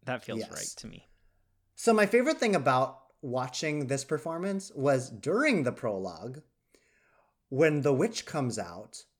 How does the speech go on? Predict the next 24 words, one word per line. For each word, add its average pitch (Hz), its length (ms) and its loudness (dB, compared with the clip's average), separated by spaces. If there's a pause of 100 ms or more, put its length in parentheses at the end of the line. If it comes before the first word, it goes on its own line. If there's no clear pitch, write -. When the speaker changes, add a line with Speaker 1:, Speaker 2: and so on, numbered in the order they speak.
(300)
Speaker 2:
I 147 100 -4
was 139 200 -2
like, 120 220 2
Speaker 1:
Oh, 190 100 6
when 170 300 4
the 165 100 4
witch 165 640 -4
is, 143 220 -6
like, 135 260 -8
dressed 127 480 -4
up 117 220 -6
like 120 200 -8
an 123 180 -8
old 117 360 -2
Speaker 2:
as 170 260 12
the 170 120 10
witch, 170 500 8
Speaker 1:
witch, - 360 -2
Speaker 2:
with, 151 120 6
like, 147 140 6
Speaker 1:
right. 104 200 -2 (280)
Speaker 2:
prosthetics 185 760 8
and 135 200 0
mask. 175 500 0